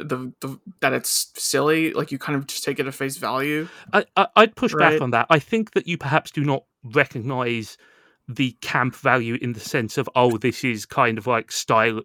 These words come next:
Speaker 2: stylistically
Speaker 1: Right.
Speaker 2: bad."
Speaker 1: That,
Speaker 2: But
Speaker 1: that's,
Speaker 2: I
Speaker 1: that is what I meant.
Speaker 2: Right. But
Speaker 1: Yeah.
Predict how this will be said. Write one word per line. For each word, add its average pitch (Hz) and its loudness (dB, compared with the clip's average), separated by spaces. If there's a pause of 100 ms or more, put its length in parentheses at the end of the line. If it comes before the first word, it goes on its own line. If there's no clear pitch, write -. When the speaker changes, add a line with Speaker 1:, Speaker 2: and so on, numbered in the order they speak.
Speaker 2:
stylistically 117 0
Speaker 1:
Right. 123 10
Speaker 2:
bad." 117 2 (320)
Speaker 1:
That, 160 4
Speaker 2:
But 160 10
Speaker 1:
that's, 170 8
Speaker 2:
I 160 8 (100)
Speaker 1:
that 170 10
is 139 4
what 131 4
I 127 4
meant. 117 -8
Speaker 2:
Right. 110 2
But 151 4
Speaker 1:
Yeah. 170 10